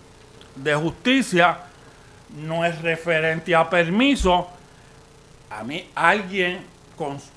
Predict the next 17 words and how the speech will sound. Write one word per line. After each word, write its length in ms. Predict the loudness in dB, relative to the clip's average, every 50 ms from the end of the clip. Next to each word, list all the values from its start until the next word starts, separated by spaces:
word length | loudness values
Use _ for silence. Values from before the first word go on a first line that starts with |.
| -20 -20 -18 -10
podría 640 | -6 -6 -6 -4 -6 -6 -4 -2 2 4 4 4
interpretar 1000 | 4 2 -2 0 0 0 0 0 -2 -2 0 0 0 2 4 4 4 4 2 -2 -8 -16 -20 -20 -20 -20 -20 -20 -20 -14 -8
que 140 | -6 -4 0
el 100 | 2 4
área 420 | 4 4 4 2 0 0 2 2
de 140 | 2 0 -2
permisos 880 | -2 0 0 0 0 0 -2 -4 -2 -2 -4 -4 -6 -6 -8 -8 -10 -14 -20 -20 -20 -20 -20 -20 -20 -20 -20 -20 -18
y 80 | -12 -8
el 120 | -2 0
área 640 | 2 4 4 4 4 2 2 4 4 4 2 0 -4 -12 -18 -20 -20 -18
de 160 | -10 -6 -6 -6
otorgar 520 | -4 -6 -6 -8 -4 -2 0 2 2 2
endosos 680 | 0 -2 -2 -2 0 2 2 2 2 0 -2 -4 -2 0
de 120 | -2 0
permisos, 640 | 0 0 -2 -2 -2 -4 -4 -4 -4 -6 -6 -6 -6
si 100 | -2 -2
acaso 680 | 0 0 0 2 2 0 0 0 -2 -6 -6 -6 -10